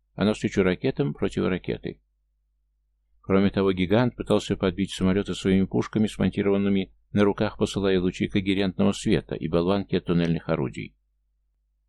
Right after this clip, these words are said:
А пока гигант боролся с самолётами, с флангов на него насели лёгкие бес и ягуар, практически без опаски молотя своими пушками по зенитным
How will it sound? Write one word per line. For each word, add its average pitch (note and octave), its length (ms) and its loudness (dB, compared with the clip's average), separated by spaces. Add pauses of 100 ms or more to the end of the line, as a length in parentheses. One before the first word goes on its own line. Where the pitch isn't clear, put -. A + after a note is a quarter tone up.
(240)
А F2+ 140 -4
пока A#2 240 0
гигант A#2 340 2
боролся G#2+ 380 2
с - 60 -6
самолётами, G2+ 640 2
с C#2+ 80 -6
флангов A#2 400 0
на G#2 60 4
него G#2 220 2
насели G#2+ 380 2
лёгкие G#2+ 400 2
бес F#2+ 400 2
и G#2+ 120 0
ягуар, G2 480 2
практически F#2+ 500 -2
без F2 160 -2
опаски A2+ 400 -2
молотя F#2+ 320 2
своими F2 300 2
пушками A#2+ 440 0
по G#2 140 0
зенитным G2+ 520 4